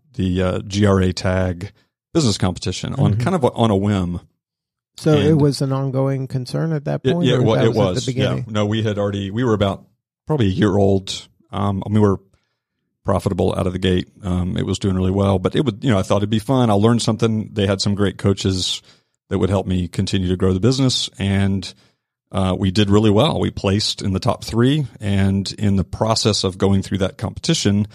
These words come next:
Speaker 1: met a C E O from Savannah. And I thought,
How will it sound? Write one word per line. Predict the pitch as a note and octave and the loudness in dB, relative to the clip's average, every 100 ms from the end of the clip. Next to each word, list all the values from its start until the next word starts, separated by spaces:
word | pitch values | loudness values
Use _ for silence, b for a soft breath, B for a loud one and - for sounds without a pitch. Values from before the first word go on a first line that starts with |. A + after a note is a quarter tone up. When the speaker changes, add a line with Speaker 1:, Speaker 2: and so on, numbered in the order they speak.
| b b b | b b b
Speaker 1:
met | G2+ F#2+ G2+ | -4 2 4
a | A#2+ | 4
C | - G#2+ G2 | 2 0 2
E | F#2+ | 2
O | F#2 | 2
from | - G2 F#2 | 2 0 0
Savannah. | - F#2 C3+ D#3+ - - _ - | -2 0 0 0 -4 -12 _ -8
And | G2 | -2
I | F#3+ | -2
thought, | - F#2 F#2 | 0 0 -2